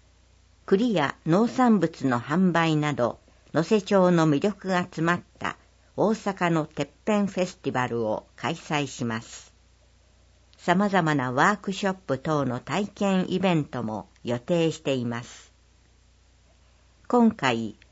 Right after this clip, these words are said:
イベントを一緒に盛り上げていただける出展者様を募集します。十月六日日曜日、午前十時から午後三時。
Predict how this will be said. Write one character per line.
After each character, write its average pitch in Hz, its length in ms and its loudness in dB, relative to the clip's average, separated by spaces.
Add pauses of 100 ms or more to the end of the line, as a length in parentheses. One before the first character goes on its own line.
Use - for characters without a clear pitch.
(200)
イ 147 100 0
ベ 220 160 4
ン 214 100 2
ト 175 380 2
を - 160 -4
一 151 120 -6
緒 - 240 0
に 214 160 6
盛 170 240 2
り 196 60 2
上 190 120 2
げ 170 140 -2
て 165 160 -2
い 151 140 0
た 156 120 -4
だ 156 140 -4
け 151 160 -6
る 135 220 -2
出 - 260 -6
展 233 320 2
者 147 160 -2
様 127 420 -4
を 107 180 -8 (180)
募 127 100 -2
集 180 320 2
し 170 180 -4
ま 135 180 0
す。 - 380 -20 (1600)
十 220 300 4
月 214 320 0
六 170 360 2
日 - 240 -4 (180)
日 156 340 -2
曜 170 300 2
日、 - 180 -14 (420)
午 214 140 0
前 156 400 0
十 220 240 4
時 135 160 -6
か 117 160 -8
ら 113 200 -6 (180)
午 185 140 -2
後 117 320 -4
三 165 380 0
時。 - 220 -16